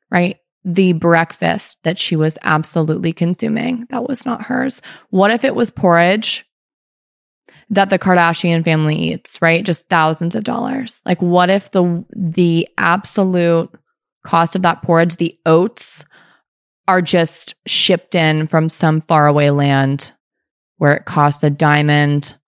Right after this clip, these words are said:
and a small child to, to get the grain,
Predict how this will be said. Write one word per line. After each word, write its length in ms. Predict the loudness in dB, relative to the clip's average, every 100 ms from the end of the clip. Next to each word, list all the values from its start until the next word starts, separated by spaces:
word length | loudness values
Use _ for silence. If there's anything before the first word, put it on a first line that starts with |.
| _ _ _
and 100 | -4
a 60 | -2
small 340 | 0 2 2
child 460 | 2 0 2 2 2
to, 320 | 2 0 -2 _ _ _ _ _ _ _ _ _ _ _ -6
to 160 | 0 2
get 200 | 0 0
the 100 | -2
grain, 680 | 2 2 4 2 0 -4